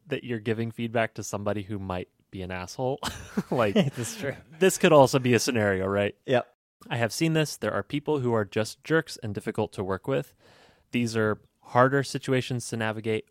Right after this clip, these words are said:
Speaker 1: Hopefully, you know, our Socratic method might be able to sort of poke holes at that barrier. But, you know, there's escape hatches here. Like, organizations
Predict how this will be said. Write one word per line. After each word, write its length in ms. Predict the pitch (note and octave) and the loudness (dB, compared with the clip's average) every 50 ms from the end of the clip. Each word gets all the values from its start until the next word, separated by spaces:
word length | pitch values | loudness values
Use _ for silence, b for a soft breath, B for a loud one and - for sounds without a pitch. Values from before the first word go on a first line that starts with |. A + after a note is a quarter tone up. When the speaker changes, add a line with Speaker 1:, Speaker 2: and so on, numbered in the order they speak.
| _ - | _ -20
Speaker 1:
Hopefully, 640 | - - - A#2+ - - - B2+ B2+ B2 A#2+ - - - _ - | -8 -6 -6 -6 -4 -4 -4 -2 -2 -2 -2 -4 -8 -16 _ -16
you 120 | D#3+ A2+ | -12 -10
know, 180 | G2+ F#2+ F2+ F#2 - | -10 -10 -10 -12 -10
our 120 | - G2+ F#2+ | -10 -10 -10
Socratic 540 | - - G#2 - - A2 G#2+ G#2+ F#2+ - | -10 -12 -14 -8 -6 -6 -6 -6 -8 -6
method 480 | C#3+ D#3 F3 E3+ - F#3 F3 E3 D#3 D3 | -6 -6 -6 -4 -2 -2 -4 -4 -4 -4
might 300 | C#3 C#3 C#3 C3+ C3 B2+ | -4 -2 -2 -2 -2 -4
be 100 | B2 B2 | -4 -4
able 160 | A#2+ A#2 A#2 | -4 -2 -4
to 160 | - - A2+ | -6 -8 -12
sort 220 | G#2 - - G#2+ G#2 | -10 -8 -8 -6 -6
of 120 | F#2+ - _ _ - | -8 -10 _ _ -6
poke 300 | - - B2 B2 - - | -2 0 0 0 -2 -4
holes 500 | - - A#2 A2+ A#2 B2+ C#3+ C#3 - - - | -6 -2 0 2 2 0 0 -4 -6 -8 -4
at 160 | A2+ A2 A2+ - _ | -4 -4 -4 -4 _
that 340 | A#2+ A2+ A2 G#2 G#2+ G#2 - - _ - | -4 -2 0 0 0 0 -4 -8 _ -4
barrier. 580 | G#2 G2 G2+ G#2+ A#2 B2+ C#3 D3 D#3 D#3 D3 b b b b b b b b _ | 0 0 2 2 2 0 0 -2 -2 -4 -8 b b b b b b b b _
But, 100 | - D#3+ D3+ | 0 2 2
you 60 | D3 | 4
know, 140 | C#3+ B2+ B2 | 4 6 6
there's 280 | A#2+ A#2+ A#2+ A#2 A2 - - _ _ _ _ | 6 6 6 4 2 -2 -8 _ _ _ _
escape 480 | - C3 A#2 - - - A2+ A2 A2+ - | -4 -4 -4 -4 -2 -2 -2 -2 -2 -2
hatches 440 | C#3+ C#3 C#3+ D3 - - D#3+ D3 - | -4 -4 -4 -4 -4 -6 -6 -6 -6
here. 240 | - D#3+ D#3+ E3+ E3 | -6 -4 -4 -2 -2
Like, 260 | B2+ G#2 G2+ G2 - _ _ _ _ _ _ _ _ _ _ _ | -2 -2 -2 -2 -4 _ _ _ _ _ _ _ _ _ _ _
organizations 1040 | - A#2+ A#2+ B2+ A#2+ C3 B2+ B2+ A#2+ G#2+ A#2 A2+ A2+ - - A#2+ A2 A2 A2 G#2 | -6 -4 -2 -2 0 0 0 0 2 2 2 2 2 0 -2 -2 -2 -2 -4 -6